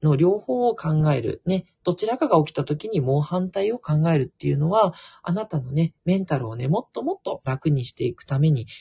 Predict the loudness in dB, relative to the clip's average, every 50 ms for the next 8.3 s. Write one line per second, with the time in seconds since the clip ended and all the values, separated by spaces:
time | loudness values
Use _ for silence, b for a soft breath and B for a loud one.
0 | B B -14 -6 -4 -2 0 0 0 0 0 -4 -2 -2 -4 -4 _ _ _ -12
1 | -8 -8 -6 -6 -6 -6 -6 -6 -6 -4 -6 -6 -4 0 2 2 2 2 0 -4
2 | -14 -14 -12 -10 -8 -8 -6 -8 -8 -6 -6 -6 -6 -2 -4 -2 -2 -2 -4 -6
3 | -6 -4 -4 -4 -4 -6 -8 -10 -12 -14 -16 -16 -12 -4 0 0 0 0 B B
4 | B B B B -8 -6 -4 -4 -2 0 0 -2 -2 -6 -8 -8 -8 -10 b b
5 | b b -10 -10 -8 -8 -8 -10 -12 -12 -14 -18 -20 _ -4 -2 0 0 2 0
6 | 0 -2 -2 -2 -2 -2 -2 -4 -8 -12 -8 -6 -6 -6 _ -6 -6 -6 -4 -6
7 | -8 -6 -6 -6 -4 -4 -6 -6 -6 -6 -8 -8 _ -4 -4 -2 -2 -4 -6 -6
8 | -8 -8 -6 -6 -6